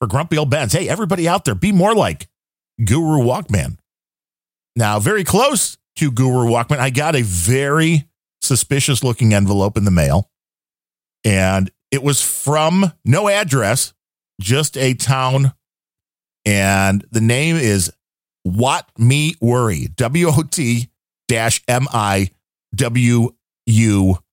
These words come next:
R I, which I think is a great name.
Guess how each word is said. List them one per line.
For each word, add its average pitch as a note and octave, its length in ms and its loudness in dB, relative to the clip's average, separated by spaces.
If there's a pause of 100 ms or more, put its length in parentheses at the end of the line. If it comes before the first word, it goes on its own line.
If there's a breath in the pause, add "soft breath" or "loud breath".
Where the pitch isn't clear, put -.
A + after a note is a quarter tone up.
R F#2+ 240 0
I, D#2+ 240 -4
which C#3+ 180 -2
I A3 120 -4
think G#3+ 220 -4
is G3+ 140 -2
a F#3+ 100 -6
great B2+ 460 -4
name. D#2+ 340 -4